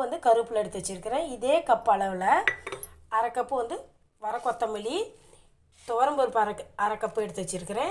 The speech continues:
ரெண்டு ஸ்பூன் வந்து உளுந்து பருப்பு. காரத்துக்கு தேவையான அளவுக்கு நீங்க வந்து வரமிளகா எடுத்துக்கோங்க. நான் வந்து பதினஞ்சு எடுத்துருக்கிறேன். ரெண்டு ஸ்பூன் வந்து வெந்தயம். இவ்வளோதாங்க. ஒண்ணு,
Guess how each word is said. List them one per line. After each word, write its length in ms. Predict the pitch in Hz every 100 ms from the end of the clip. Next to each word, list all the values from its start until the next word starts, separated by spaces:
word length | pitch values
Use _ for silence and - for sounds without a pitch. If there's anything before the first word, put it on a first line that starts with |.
| 440 240
ரெண்டு 280 | 233 262 311
ஸ்பூன் 280 | - 302 311 269
வந்து 220 | 226 226 453 - - - 240
உளுந்து 240 | 285 294 240
பருப்பு. 320 | 202 165 269 381 - - - - - -
காரத்துக்கு 440 | 262 254 349 370 302
தேவையான 400 | 254 247 247 247 226
அளவுக்கு 220 | 240 370
நீங்க 160 | 311 233 226
வந்து 160 | 240 427 -
வரமிளகா 420 | 240 233 233 220
எடுத்துக்கோங்க. 400 | 190 190 185 165 170 202
நான் 120 | 247
வந்து 140 | 277 339 254
பதினஞ்சு 360 | 240 240 214 196
எடுத்துருக்கிறேன். 500 | 175 185 170 165 165 - - - - 220
ரெண்டு 260 | 240 294 311 349
ஸ்பூன் 240 | - 359 262
வந்து 160 | 254 440
வெந்தயம். 460 | 277 214 196 185 - - - - -
இவ்வளோதாங்க. 540 | 233 233 214 220 214 196 - _ -
ஒண்ணு, 200 | 226 254